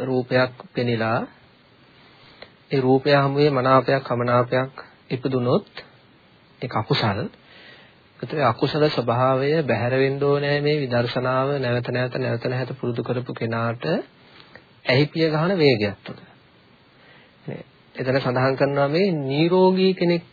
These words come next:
ඇහි පිය ගහන වේගයක් තුන කියලා. දැන් අර මන-, මලානිකව ඇහි පිය ගහන වේගයක් නෙවෙයි. සූත්‍රය එහෙම විග්‍රහ කරලා තියෙනවා. හොඳ නිදුක්ව ඉන්න කෙනෙක් ඇහි පිය ගහන යම් වේගයක්ද එවන් වූ වේගයක් තුළ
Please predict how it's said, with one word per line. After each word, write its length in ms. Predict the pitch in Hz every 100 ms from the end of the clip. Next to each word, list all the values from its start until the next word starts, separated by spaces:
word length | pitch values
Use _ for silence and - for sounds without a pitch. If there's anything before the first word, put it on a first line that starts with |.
| -
ඇහි 200 | 139 147
පිය 200 | 147 143
ගහන 260 | 139 135
වේගයක් 440 | 127 123 117 110 104
තුන 180 | - 104
කියලා. 340 | 95 - - - _ _ _ - _ _
දැන් 80 | 131
අර 100 | 123
මන-, 340 | 117 117 131
මලානිකව 600 | 135 120 135 143 147 143
ඇහි 420 | 143 151 151 135 135
පිය 200 | 143 147
ගහන 220 | 147 127
වේගයක් 420 | 147 147 139 135 -
නෙවෙයි. 360 | 143 127 143 240 - - - - - -
සූත්‍රය 440 | - 135 139 143 160
එහෙම 160 | 151 147
විග්‍රහ 300 | 143 151 180
කරලා 240 | 143 131
තියෙනවා. 420 | 123 120 113 156 294 -
හොඳ 200 | - 143 160
නිදුක්ව 540 | 143 135 151 160 -
ඉන්න 280 | 180 180 180
කෙනෙක් 420 | 180 196 277 - - - - - - _ -
ඇහි 200 | 135 151
පිය 220 | 165 160
ගහන 260 | 160 165 160
යම් 220 | 135 135
වේගයක්ද 500 | 139 143 143 156 175
එවන් 240 | 143 151
වූ 160 | 156 160
වේගයක් 460 | 143 139 135 147 143
තුළ 180 | 165